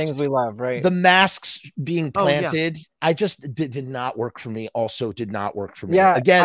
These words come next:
Speaker 1: I feel like if it related to the victim at some, some way, but it didn't at all,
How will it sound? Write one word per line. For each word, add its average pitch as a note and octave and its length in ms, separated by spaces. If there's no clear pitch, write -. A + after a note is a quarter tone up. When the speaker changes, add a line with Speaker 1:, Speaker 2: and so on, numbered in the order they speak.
Speaker 1:
I - 20
feel B3 140
like B3+ 160
if G#3 160
it G3 80
related D#3+ 560
to D#3+ 80
the C3 100
victim C#3+ 420
at D3+ 140
some, D#3+ 380
some E3 300
way, E3 200
but D3 160
it C3 160
didn't D#3 240
at A2 140
all, A#2 240